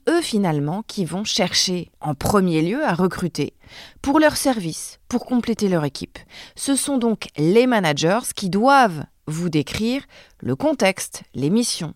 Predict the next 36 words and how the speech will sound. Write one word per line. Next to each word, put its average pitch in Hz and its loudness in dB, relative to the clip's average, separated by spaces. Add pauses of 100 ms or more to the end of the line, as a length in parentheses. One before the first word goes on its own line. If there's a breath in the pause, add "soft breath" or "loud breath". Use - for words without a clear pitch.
(140)
les 127 -6
compétences 196 -2
nécessaires 208 0
pour - -10
chaque - -2
poste 214 -4
à 160 -2
pourvoir. 127 -6 (280)
À 185 2
ce 202 2
stade, 269 2 (160)
pas 240 6
besoin 202 0
de 156 0
demander 127 0
des 120 -2
écrits 135 -2
élaborés. 127 0 (480 loud breath)
La 202 4
description 160 -4
de 127 -8
chacun 165 -2
sur - -10
ses - 2
besoins 147 -4 (420)
peut 247 4
rester 196 -2
concise, 180 -6
mais 170 -2
elle 170 0
doit 151 -2
être 196 -4
formulée 131 -6 (400 loud breath)
en 135 -6
langage 165 0 (180)
courant, 175 0